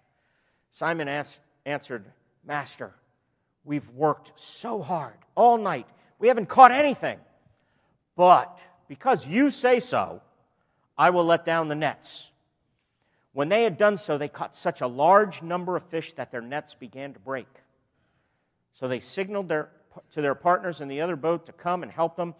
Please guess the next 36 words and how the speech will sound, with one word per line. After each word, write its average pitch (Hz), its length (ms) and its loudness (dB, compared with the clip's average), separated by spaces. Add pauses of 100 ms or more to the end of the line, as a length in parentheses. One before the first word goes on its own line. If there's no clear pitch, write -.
(260)
and 123 100 -10
they 120 80 -4
came 180 460 -10
and 123 160 -14
filled 170 360 -6
both 160 260 -2
boats 160 260 -4
so 170 140 -2
full 165 280 -6
that 131 140 -8
they 127 100 -10
began 135 360 -14
to 101 60 -20
sink. 156 320 -14 (880)
When 123 160 -8
Simon 208 460 -2
Peter 190 280 -8
saw 175 260 -4
this, 170 220 -6 (260)
he 156 140 -6 (240)
fell 214 600 2
at 131 220 -12
Jesus' 175 800 -12
knees 190 580 -8
and 131 180 -12
said, 185 340 0 (320)
"Go 262 260 12
away 311 300 12
from 247 260 2
me, 208 140 2
Lord, 208 340 8 (180)
I 262 200 6
am 214 120 2
a 185 80 2
sinful 277 580 2
man." 220 380 2